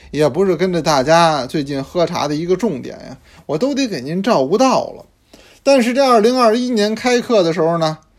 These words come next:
我这嘴也不怎么那么快，我说了这么一句，我说：“那到时候啊，咱们这课里边我也可以讲讲《续茶经》嘛。”嘿，就这一句话让同学们给记住了啊，拿小本儿记好了，小条儿都贴在桌子上了，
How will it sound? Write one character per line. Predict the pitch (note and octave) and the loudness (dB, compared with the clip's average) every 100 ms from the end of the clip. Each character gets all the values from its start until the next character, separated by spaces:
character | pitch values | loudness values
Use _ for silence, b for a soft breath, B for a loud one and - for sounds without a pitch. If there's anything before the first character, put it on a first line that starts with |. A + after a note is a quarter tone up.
| B B | B B
我 | - D#3+ | -4 0
这 | F#3+ | 2
嘴 | D#3 C#3+ | 2 2
也 | F3+ | 2
不 | F3+ | 0
怎 | E3 | -2
么 | C3+ | -2
那 | E3 | -2
么 | F3 | -4
快， | F3+ A3+ - _ _ _ b b | 0 -2 -2 _ _ _ b b
我 | C#3+ D#3 | -8 -4
说 | C4 B3+ | 2 2
了 | D#3+ | 2
这 | C3+ | -4
么 | B2 | -6
一 | B2 | -6
句， | C3 | -4
我 | B2+ | -4
说 | F3+ B3+ | -4 -4
：“那 | B3+ | -2
到 | B3 A#3 | 0 0
时 | A#3+ | 0
候 | C4+ C4 | 0 2
啊， | A3 F3 | 0 -2
咱 | G3 | -8
们 | G#3+ | -6
这 | A#3 | -6
课 | A3+ B3+ G3+ | -6 -4 -2
里 | F#3 | -2
边 | G#3 | 0
我 | A#3+ | 2
也 | C#4+ E3 | 2 2
可 | D#3 B3+ | 0 -2
以 | G3 | -2
讲 | A3+ B3 | -4 -2
讲 | G3+ | -6
《续 | A#3 G3+ | -6 -2
茶 | G#3 | 0
经》 | A#3 D#4+ D#4+ | 0 -2 0
嘛。” | G3+ - b b b - | -2 -4 b b b -8
嘿， | A#3 F#3 | -6 -6
就 | - D#3+ | -6 -6
这 | D3+ | -6
一 | D#3 | -6
句 | E3 | -8
话 | D#3 E3 - b b | -4 -2 -4 b b
让 | C3+ C3 | -6 -4
同 | D3+ | -2
学 | C#3+ C#3 | -2 -2
们 | C3+ | -2
给 | B2 | -4
记 | A#2+ C3+ | -2 -4
住 | A#2 A2+ | -4 -6
了 | - _ b b b | -14 _ b b b
啊， | B2 B2 A2+ | -8 -8 -8
拿 | A#2+ C3 | -8 -2
小 | C3+ C3+ | -2 -2
本 | A#2 | -4
儿 | |
记 | B2 C#3 | -8 -8
好 | B2 G#2+ B2 | -6 -8 -10
了， | A#2+ _ _ b b b | -12 _ _ b b b
小 | - A#2+ | -4 -4
条 | A#2+ A#2+ | -2 -2
儿 | C3 - _ _ | -2 -6 _ _
都 | C#3 | -10
贴 | C3 E3+ C3+ | -6 -2 -2
在 | C3 | 0
桌 | C#3+ C3 | 0 0
子 | B2+ | -2
上 | A#2+ | -10
了， | A2+ | -14